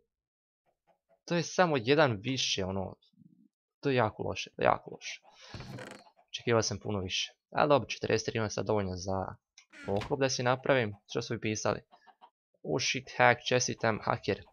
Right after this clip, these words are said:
To sam skužio, kad god dobijem neki achievement, napišu mi haker. Ne znam, to je možda neka šala bila ovdje, ono, neko je hakirao nešta, šta ja znam, jel,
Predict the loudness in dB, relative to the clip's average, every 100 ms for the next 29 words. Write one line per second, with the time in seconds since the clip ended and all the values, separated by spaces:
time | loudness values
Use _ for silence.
0 | _ -20 -20 -20 _ -20 _ -16 -8 -4
1 | -2 -2 -2 0 0 0 0 4 4 4
2 | 2 0 0 0 0 0 -2 0 0 0
3 | -6 -4 -2 -2 -4 -10 -14 _ -20 _
4 | _ -4 -2 -2 0 0 0 0 0 0
5 | 0 0 -4 -12 -10 -4 2 4 6 6
6 | 4 2 4 4 2 0 -2 0 -2 -2
7 | -2 -2 -4 _ _ _ _ 2 2 0
8 | -2 2 4 4 4 2 0 -2 -2 -4
9 | 0 2 2 0 -2 -2 -8